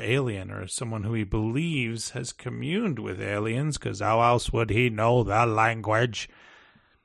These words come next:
That payoff was brilliant, in my opinion. I, I really loved it. And him growing closer to Asta as a friend and not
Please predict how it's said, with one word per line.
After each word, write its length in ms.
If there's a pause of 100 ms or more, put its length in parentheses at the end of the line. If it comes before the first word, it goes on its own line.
(440)
That 420
payoff 480
was 140
brilliant, 600
in 140
my 180
opinion. 760 (600)
I, 80
I 40
really 300
loved 280
it. 160 (580)
And 140
him 240
growing 340
closer 1160 (400)
to 120
Asta 680
as 220
a 40
friend 760
and 180
not 360